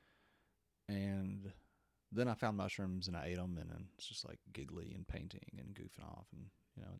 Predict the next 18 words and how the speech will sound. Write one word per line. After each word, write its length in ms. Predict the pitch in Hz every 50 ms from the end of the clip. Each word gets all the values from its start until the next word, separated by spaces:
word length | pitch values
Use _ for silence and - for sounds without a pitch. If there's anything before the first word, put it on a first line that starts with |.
| -
and 120 | - 98 92
that 140 | 98 - - - -
happened 340 | 82 82 - - 92 - -
for 300 | - - - - - 92 -
a 40 | -
while 520 | 104 98 107 113 104 90 87 85 85 85 - _ _ _ _ _ _
until 600 | - 87 90 - - 98 87 85 85 85 85 - - _ _ _
it 160 | - - - - - _ _ _ _
just, 360 | - - 80 80 - - - - _ _ _ - - _ _ _ _ _ _ _ _ _ _ - - - - - - - - - - _ _ _ _ _ _ _ _ _ - -
everything 340 | 95 98 95 87 - 85 90
started 300 | - - - 90 82 90
to 60 | 85 -
shift. 460 | - - - 107 90 82 - - - - - - - - - - - - - - - - - _ - - - - - - -
And 760 | - 101 101 101 98 98 95 92 95 95 92 90 87 87 90 - - - - - - - - - - - - _ _ _ _ _ _ _ _ -
I 80 | 101
never 540 | 101 98 101 107 104 104 92 90 90 85 85 - - _ _
saw, 440 | - - - - 85 85 87 85 85
like, 360 | 80 65 57 - - -